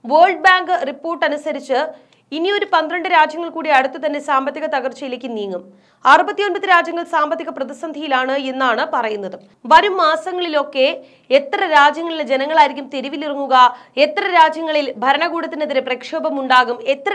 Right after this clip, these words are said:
രാജ്യങ്ങളിലെ ജനാധിപത്യ വ്യവസ്ഥ പരാജയപ്പെടും എന്നൊക്കെ കണ്ടു തന്നെ അറിയേണ്ടി വരും.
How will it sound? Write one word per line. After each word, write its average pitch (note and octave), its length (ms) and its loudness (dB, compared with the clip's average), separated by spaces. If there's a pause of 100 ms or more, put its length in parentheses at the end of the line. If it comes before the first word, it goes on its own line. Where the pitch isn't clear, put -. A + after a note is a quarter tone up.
(140)
രാജ്യങ്ങളിലെ D#4 460 -2
ജനാധിപത്യ C#4 600 -4
വ്യവസ്ഥ C4 380 -6
പരാജയപ്പെടും C4 680 -2 (340)
എന്നൊക്കെ D4 420 0
കണ്ടു A3+ 260 -2
തന്നെ A#3 220 -4
അറിയേണ്ടി F#3+ 260 -10
വരും. F3+ 240 -18